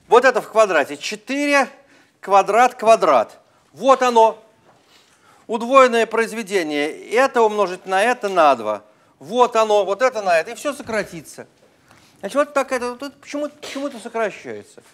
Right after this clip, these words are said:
То есть, еще раз. Значит, если я взял уравнение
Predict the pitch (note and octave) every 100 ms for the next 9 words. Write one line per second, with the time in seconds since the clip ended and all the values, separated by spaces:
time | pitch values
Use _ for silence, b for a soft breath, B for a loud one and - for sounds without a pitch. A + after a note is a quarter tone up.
0 | b b _ E3+ D#3 - G3+ - - D4
1 | A#3 A#2 - - _ _ _ _ b b
2 | b B2+ - D#3 D4 C4 - A3+ A3 G#3+
3 | D#3 D3 A3+ F3 F3+ F#3 A3 A3+ A3+ F#3
4 | D3 B2+ A#2+